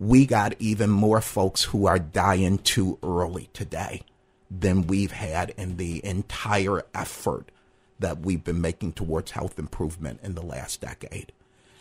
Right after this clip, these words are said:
And that, to me, is a real sobering reminder of us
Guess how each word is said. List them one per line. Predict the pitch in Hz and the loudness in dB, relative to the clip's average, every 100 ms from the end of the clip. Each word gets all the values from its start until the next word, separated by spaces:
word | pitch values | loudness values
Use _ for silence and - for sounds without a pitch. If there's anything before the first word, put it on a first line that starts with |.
| _ | _
And | 107 90 85 | -4 -2 0
that, | 101 107 - | 0 0 -2
to | - | 0
me, | 107 92 82 - - - 104 | 2 2 0 -6 -12 -10 -2
is | 101 95 - | 0 0 -2
a | 104 92 | 0 0
real | 92 90 101 107 117 | -2 0 4 6 4
sobering | 117 - - 107 104 113 110 104 107 | 4 4 4 4 2 2 2 2 2
reminder | 95 92 95 95 107 98 90 87 | 2 2 2 0 0 0 0 -4
of | 90 | -4
us | - - | -8 -10